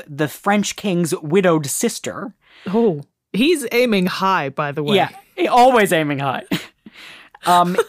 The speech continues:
Speaker 1: he, he, he wrote this declamation called On the Sacrament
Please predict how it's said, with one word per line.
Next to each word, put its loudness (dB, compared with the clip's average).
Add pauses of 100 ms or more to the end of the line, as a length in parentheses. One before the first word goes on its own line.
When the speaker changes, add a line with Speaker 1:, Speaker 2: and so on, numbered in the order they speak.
(120)
Speaker 1:
he, -14
he, 0
he 0 (220)
wrote 2
this 0
declamation 0
called 2
On 4
the 0
Sacrament 0